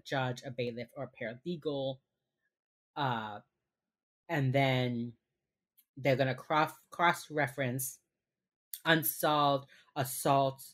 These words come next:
murder cases. Um, they describe him as, he's like a cog in the machine,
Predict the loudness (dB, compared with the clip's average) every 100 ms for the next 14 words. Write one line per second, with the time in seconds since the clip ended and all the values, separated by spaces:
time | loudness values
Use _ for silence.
0 | _ _ _ _ _ _ _ _ _ -2
1 | 2 4 4 4 2 -2 -6 -10 -16 -10
2 | -8 -8 -8 -8 -10 _ _ -20 -20 _
3 | _ _ _ _ _ -8 -2 2 2 0
4 | -10 -16 _ _ -12 -2 0 0 2 2
5 | 2 0 0 -2 -4 -10 _ _ _ _
6 | _ _ -20 -4 -2 0 -2 -4 -10 _
7 | _ -6 2 2 2 -2 -4 -6 -6 -6
8 | -6 -6 -6 -8 -12